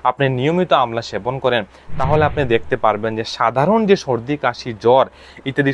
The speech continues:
সমস্যা, সিজনেবল যে ফ্লুগুলো আপনার মধ্যে হতো, এগুলো অনেক, অনেক কম হবে। তাছাড়াও বন্ধুরা, আমলার মধ্যে রয়েছে পলিফেনলস, অ্যান্টিঅক্সিডেন্ট গুণ রয়েছে,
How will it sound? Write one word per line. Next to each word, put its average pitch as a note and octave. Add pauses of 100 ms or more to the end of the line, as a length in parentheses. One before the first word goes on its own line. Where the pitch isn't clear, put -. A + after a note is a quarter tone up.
(100)
সমস্যা, C3+ (380)
সিজনেবল D#3 (120)
যে C3+
ফ্লুগুলো F#3
আপনার A#2
মধ্যে G#2
হতো, B2 (140)
এগুলো B2 (120)
অনেক, C3+ (140)
অনেক F3 (160)
কম G2+ (100)
হবে। D#2+ (240)
তাছাড়াও F#3+
বন্ধুরা, A#2+ (180)
আমলার C#3+
মধ্যে D#3+
রয়েছে G#2+ (600)
পলিফেনলস, C#3+ (300)
অ্যান্টিঅক্সিডেন্ট C3+
গুণ A2+ (100)
রয়েছে, A2